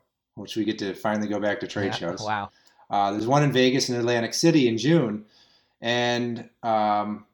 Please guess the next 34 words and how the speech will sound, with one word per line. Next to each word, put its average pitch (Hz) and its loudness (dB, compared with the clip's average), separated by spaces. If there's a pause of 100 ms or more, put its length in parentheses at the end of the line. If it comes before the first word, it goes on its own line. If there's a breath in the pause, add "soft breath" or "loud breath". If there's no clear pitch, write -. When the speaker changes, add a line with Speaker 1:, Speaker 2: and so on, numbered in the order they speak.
(560)
Speaker 1:
hopefully 165 2
I 160 6
can 151 2
promote 156 6
this. 175 4
They 131 4
wanted 143 4
me 156 4
to 139 2
come 139 -2
on, 139 2
uh, 110 -2 (480 soft breath)
to 117 -4
be 120 2
a 110 0
panelist, 131 0
but 120 0
I'm 120 2
also 165 2
gonna 120 2
do 117 2
a, 104 -2
um, 95 -6 (720)
uh, 92 -2
I'm 113 -4
gonna 139 0
do 143 4
a - 4
live 107 4
podcast 101 -2
at 95 -2
the 92 -14
trade 98 -8
show, - -16